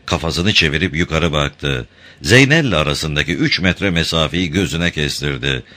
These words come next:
Yavaş yavaş toplandı. Önce sağ yanına doğru sıçradı.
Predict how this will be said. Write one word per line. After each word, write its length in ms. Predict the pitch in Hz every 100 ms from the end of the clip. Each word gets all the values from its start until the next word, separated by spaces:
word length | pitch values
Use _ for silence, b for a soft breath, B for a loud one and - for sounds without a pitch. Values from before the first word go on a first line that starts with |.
| B -
Yavaş 400 | 76 69 85 71
yavaş 280 | 69 73 -
toplandı. 760 | 80 69 73 71 71 69 76
Önce 360 | 85 117 95 117
sağ 280 | 110 110 92
yanına 400 | 92 90 95 82
doğru 220 | 82 82
sıçradı. 640 | 85 71 73 69 82